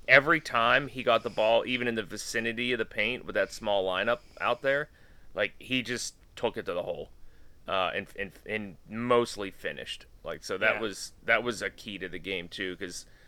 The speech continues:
Speaker 1: that small lineup was just not.
Speaker 2: Grant Williams got to the hoop a bunch, did a lot of offensive rebounding. Uh,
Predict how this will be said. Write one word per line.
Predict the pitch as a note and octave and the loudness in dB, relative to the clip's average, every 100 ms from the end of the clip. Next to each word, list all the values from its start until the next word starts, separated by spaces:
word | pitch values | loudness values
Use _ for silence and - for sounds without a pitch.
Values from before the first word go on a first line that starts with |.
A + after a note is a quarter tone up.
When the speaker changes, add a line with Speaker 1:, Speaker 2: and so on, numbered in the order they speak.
| - - - | -20 -20 -4
Speaker 1:
that | A2+ - | -2 0
small | B2 A2 G#2 | 0 2 2
lineup | G#2 G#2 F#2+ | 2 0 -2
was | G2 F2+ | -8 -8
just | F#2+ - - | -10 -10 -14
not. | F#2+ F2 E2 D2 - | -8 -6 -6 -8 -10
Speaker 2:
Grant | E2 A2 D3 G3+ - | -10 -2 2 2 0
Williams | B2+ A2+ G#2+ G2 G2 - B2 | -4 -4 -4 -6 -8 -10 -6
got | A#2 A2 | -4 -2
to | - G#2 | -4 -8
the | G2 | -8
hoop | A2+ G#2+ | -8 -8
a | G2 | -10
bunch, | F#2 G2 F#2 - - - - - | -6 -6 -4 -6 -6 -18 -10 -4
did | B2 | -2
a | |
lot | A#2+ A#2 A2+ | 2 2 4
of | |
offensive | A2+ A#2+ A2+ A#2 - G2 | 2 2 2 -6 -8 -8
rebounding. | G#2 A2 G#2+ G#2 G#2 F#2+ - - - - - - - | -6 -6 -4 -6 -6 -10 -14 -18 -18 -18 -18 -18 -10
Uh, | - G#2 G#2 | -4 0 0